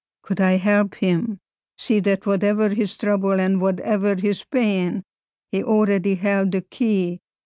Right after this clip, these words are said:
to his own freedom? I couldn't have known then that if I failed to reach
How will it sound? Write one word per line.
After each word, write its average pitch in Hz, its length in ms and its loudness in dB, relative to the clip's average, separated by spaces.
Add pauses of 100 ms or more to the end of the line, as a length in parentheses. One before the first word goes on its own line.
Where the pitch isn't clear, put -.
(160)
to 196 140 -2
his 185 240 0
own 196 320 0
freedom? 202 800 0 (880)
I 196 140 0
couldn't 240 340 0
have 226 200 -2
known 214 420 2
then 190 600 0 (440)
that 190 200 -2
if 208 180 -2
I 196 160 2
failed 202 800 -2
to 190 140 -2
reach 196 480 -2